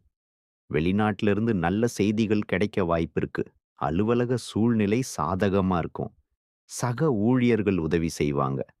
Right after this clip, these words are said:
மேலதிகாரிகள் ஆதரவா இருப்பாங்க. சொந்த தொழில் செய்றவங்களுக்கு விற்பனை லாபம் அதிகரிக்கும்.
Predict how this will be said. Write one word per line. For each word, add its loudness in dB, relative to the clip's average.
மேலதிகாரிகள் 0
ஆதரவா 0
இருப்பாங்க. -2
சொந்த 2
தொழில் 0
செய்றவங்களுக்கு 0
விற்பனை -2
லாபம் 0
அதிகரிக்கும். -2